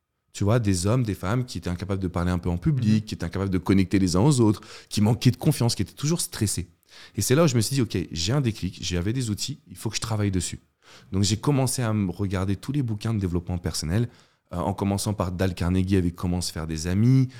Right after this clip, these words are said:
Speaker 2: Mhm.
Speaker 1: tu vois, en a-, en continuant avec Napoléon Hill, justement sur la partie entrepreneuriale, un peu philo-,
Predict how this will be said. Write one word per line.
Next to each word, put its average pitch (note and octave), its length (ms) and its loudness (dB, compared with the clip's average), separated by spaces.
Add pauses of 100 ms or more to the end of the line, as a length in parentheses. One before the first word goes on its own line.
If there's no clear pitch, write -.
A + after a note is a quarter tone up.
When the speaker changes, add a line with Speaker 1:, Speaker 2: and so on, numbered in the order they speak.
(100)
Speaker 2:
Mhm. C3+ 80 -12
Speaker 1:
tu - 120 -8
vois, G#2 100 0
en G2+ 140 2
a-, F#2 60 -2
en E2+ 280 -12
continuant F#2 380 -2
avec F2 180 -2
Napoléon F#2 480 4
Hill, G#2 180 4
justement F2 360 -4
sur F2 100 -8
la D#2+ 60 -8
partie F2 260 -8
entrepreneuriale, F2 720 0
un E2 40 -2
peu E2+ 160 -12
philo-, D#2+ 320 -4